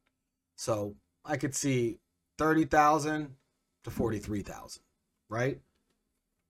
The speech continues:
That would, you know, really, I think this is going to fifty-four thousand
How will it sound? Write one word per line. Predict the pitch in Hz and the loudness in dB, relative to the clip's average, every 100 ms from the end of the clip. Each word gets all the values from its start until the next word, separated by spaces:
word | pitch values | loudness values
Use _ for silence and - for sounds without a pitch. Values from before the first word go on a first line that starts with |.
| - - _ _ | -20 -20 _ _
That | 104 151 147 | 0 2 2
would, | 131 - - | -2 -6 -10
you | 120 | -10
know, | 95 90 | -8 -4
really, | 131 160 135 | 2 4 4
I | 120 | 0
think | - 120 | -4 -6
this | 113 | -8
is | 107 | -8
going | 104 113 104 | -4 -4 -4
to | |
fifty-four | 101 - 101 104 98 | -8 -8 -8 -8 -8
thousand | - 104 92 92 | -8 -8 -8 -12